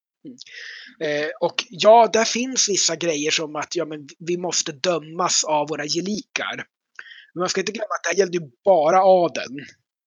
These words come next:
inte vanligt folk alls. Mm. Eh, och man säger sådär, ja, men det är,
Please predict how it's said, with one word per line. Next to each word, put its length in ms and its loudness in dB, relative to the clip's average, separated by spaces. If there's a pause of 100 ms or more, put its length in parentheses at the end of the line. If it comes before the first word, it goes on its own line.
(180)
inte 240 -6
vanligt 260 -6
folk 140 -16 (380)
alls. 240 -20 (160)
Mm. 140 -16 (720)
Eh, 60 0
och 140 -6
man 160 -4
säger 280 4
sådär, 180 0
ja, 80 0
men 160 -8
det 140 4
är, 520 0